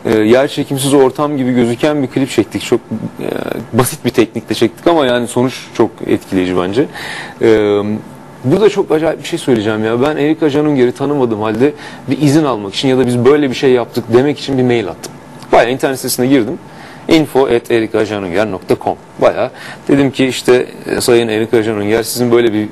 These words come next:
videonuz var ve biz, e, bu videodan esinlendik ve tekrar bazı sahneleri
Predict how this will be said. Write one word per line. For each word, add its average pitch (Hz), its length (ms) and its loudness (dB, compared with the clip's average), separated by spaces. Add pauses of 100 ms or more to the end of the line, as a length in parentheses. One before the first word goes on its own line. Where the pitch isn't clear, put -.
videonuz 117 440 0
var 120 160 0 (440)
ve 123 140 4
biz, 123 360 -2
e, 113 200 2
bu 120 120 4
videodan 113 300 2
esinlendik 117 800 -2
ve 113 140 4
tekrar 117 380 0 (340)
bazı 110 300 2
sahneleri 104 540 0